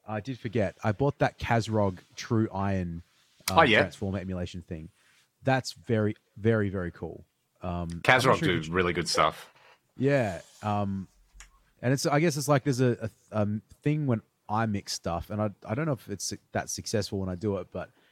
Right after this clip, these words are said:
Speaker 1: it's always trying to get stuff to sound, like, a bit more real. It's not mu-, a much other way of saying it. It's not clear, and it's not, like, big. It's just, like, does it feel like it's a bit more tangible?
Speaker 2: Yeah.
Speaker 1: And you can't really describe that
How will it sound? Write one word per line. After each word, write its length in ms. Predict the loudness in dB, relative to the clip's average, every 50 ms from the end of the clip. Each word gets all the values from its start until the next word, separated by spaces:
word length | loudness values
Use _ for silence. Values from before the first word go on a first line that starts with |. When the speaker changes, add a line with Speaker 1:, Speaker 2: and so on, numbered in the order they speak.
| _ _
Speaker 1:
it's 100 | _ -4
always 240 | -2 -2 -2 -2 -4
trying 260 | -4 -2 -2 0 0
to 180 | 0 0 -2 -4 -6 _
get 220 | -2 -2 -2 -2
stuff 260 | -4 -4 -2 -2 -2 -2
to 80 | -6 -8
sound, 400 | -4 -2 0 0 0 0 -2 -2
like, 140 | -4 -4 -4
a 40 | -4
bit 220 | -4 -4 -4 -4
more 260 | -4 -4 -4 -4 -6 -8
real. 400 | -6 -6 -4 -4 -4 -6 -8 -10
It's 200 | -12 -14 -14 -14
not 260 | -8 -6 -6 -6 -4 -6
mu-, 140 | -8 -10 -10 -10
a 40 | -8
much 280 | -8 -6 -6 -8 -10 -14 -12 -10
other 160 | -8 -6 -4
way 160 | -4 -4 -4
of 80 | -4 -4
saying 260 | -4 -4 -2 -2 -2
it. 140 | -4 -6 -8 _ _ _ _ _ _ _ _ _
It's 100 | -4 -2
not 160 | -2 -2 -2
clear, 500 | -6 -8 -2 2 4 6 6 6 6 6 4
and 100 | 2 -2
it's 160 | -4 -4 -4 -2
not, 200 | -2 -2 -2 -4
like, 340 | -4 -4 -4 -6 -8 -14 _ _ _ _ _ _ -4 0
big. 320 | 2 4 4 4 2 0 -2
It's 120 | -6 -6
just, 180 | -6 -4 -2 -2
like, 160 | -2 -2 -2
does 160 | -2 -2 -2
it 80 | -2 -4
feel 280 | -4 -2 0 0 2
like 220 | 2 0 0 -2 -4
it's 100 | -6 -8
a 40 | -8
bit 120 | -10 -10
more 120 | -10 -10
tangible? 560 | -10 -8 -6 -6 -6 -6 -6 -4 -4 -4 -6 -8 _ _ _ _ _ _ _ 4
Speaker 2:
Yeah. 240 | 6 6 6 6
Speaker 1:
And 80 | 4 2
you 60 | -2
can't 280 | -4 -2 -2 -2 -2 -2
really 300 | -2 0 0 0 0 -2
describe 520 | -4 -6 -6 -4 -2 -2 0 -2 -2 -4 -4
that 240 | -4 -4 -4 -6